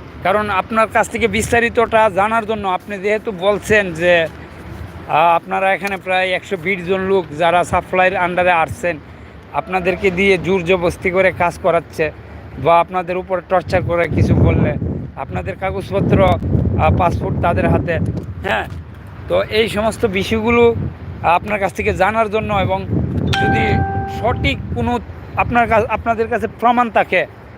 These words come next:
আপনাদেরকে আমি হেল্প করব, আপনাদেরকে রাস্তা দেখিয়ে দেব, কোন রাস্তা গেলে আপনারা অন্ততপক্ষে, আহ, আপনারা সঠিক বিচার পাবেন এবং সৌদি আরবে আপনারা কীভাবে, আহ, আহ, ইয়ে করতে পারবেন।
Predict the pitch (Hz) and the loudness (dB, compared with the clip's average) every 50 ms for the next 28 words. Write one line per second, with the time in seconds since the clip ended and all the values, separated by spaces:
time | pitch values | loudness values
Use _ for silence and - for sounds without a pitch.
0 | - - - - - 160 165 214 214 214 190 220 202 233 226 220 214 185 165 180 | -20 -20 -20 -6 -4 -4 -2 0 -2 0 0 0 2 2 2 2 2 2 4 2
1 | 208 226 208 - - 233 226 208 220 208 196 202 196 196 180 208 208 196 - 202 | 2 2 0 -2 -2 -2 0 2 2 2 2 2 -2 -2 -2 -2 -2 -2 0 2
2 | 190 190 - - - 220 185 208 202 - - 214 214 180 202 196 185 185 190 - | 2 2 2 2 0 0 2 2 -2 -2 -2 -4 -2 -2 -2 -2 -2 -4 -6 -8
3 | - - - - - - - - - 208 220 220 214 214 190 - - - 220 190 | -14 -20 -20 -20 -20 -18 -18 -8 -2 0 0 4 4 4 2 2 0 -2 0 2
4 | 208 220 214 214 202 196 - 202 190 190 196 196 185 196 - 202 175 190 180 - | 2 4 4 4 4 2 0 -4 -4 -2 -4 -4 -6 -10 -12 -10 -8 -10 -10 -4
5 | - 196 190 180 - - - - - - - - - - - 151 160 165 165 160 | -2 -2 -2 -2 -4 -10 -20 -20 -20 -18 -18 -18 -12 -2 2 4 6 6 6 4
6 | 160 196 196 175 - 190 185 180 180 180 175 170 - - - - - 170 151 - | 2 -2 -8 -8 -4 -2 0 2 2 2 2 0 -4 -10 -14 -12 -8 -6 -6 0
7 | - 196 196 - 214 175 165 180 185 - 208 185 175 - 185 175 175 175 170 170 | 0 0 2 2 -2 -2 -2 -2 0 2 2 2 2 2 0 2 2 0 -2 -2
8 | - - - - - - - - 165 156 180 185 - - - 202 214 208 180 208 | -4 -6 -6 -6 -8 -8 -4 -2 -2 -2 0 -2 -4 -2 0 0 0 2 2 2
9 | 208 202 202 196 202 196 180 180 202 185 180 180 160 185 196 190 202 185 190 196 | 2 2 0 2 2 2 0 0 -2 -4 -4 -4 -4 -4 -4 -4 -2 0 0 -2
10 | 185 - - - - - - - - - - - 170 170 165 165 165 160 156 - | -2 -2 -6 -6 -6 -4 -2 -2 0 2 2 4 4 6 4 4 2 0 -2 -4
11 | - - - - - - - - - - - - - - - - - - - - | -6 -8 -8 -6 -6 -6 -6 -6 -6 -6 -6 -6 -6 -6 -6 -6 -4 -4 -2 0
12 | 185 175 170 165 160 160 - - 208 202 - 185 175 170 190 180 190 180 - 180 | 2 4 4 4 4 4 4 4 4 4 4 4 2 2 2 2 2 2 0 0
13 | 175 | -4